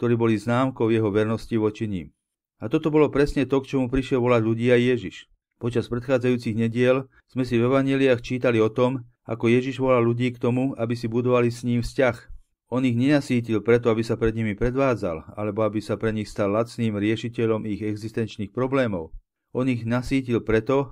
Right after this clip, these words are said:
aby im ukázal, že on je Božím synom a v jeho rukách sa nachádza kľúč k ich životu. On ich miluje a volá ich k tomu,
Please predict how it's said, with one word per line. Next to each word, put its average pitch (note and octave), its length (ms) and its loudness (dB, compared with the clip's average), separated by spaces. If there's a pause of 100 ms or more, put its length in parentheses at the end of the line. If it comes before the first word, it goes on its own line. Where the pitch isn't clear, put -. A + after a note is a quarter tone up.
aby A2+ 240 0
im A#2 80 -2
ukázal, C3 640 0 (240)
že G#2+ 140 -4
on D#3 100 2
je B2 140 0
Božím A#2+ 420 0
synom B2+ 560 0
a G#2+ 160 -4
v A#2 140 2
jeho A2+ 100 2
rukách C3 380 -2
sa B2 100 -2
nachádza A#2+ 400 0
kľúč A#2+ 400 -2
k B2 200 -4
ich A2 40 -8
životu. B2 480 -4 (320)
On A2+ 160 0
ich G2+ 80 2
miluje B2+ 400 0
a A#2 160 2
volá A#2 240 2
ich G2+ 160 0
k - 80 -20
tomu, C3 400 -2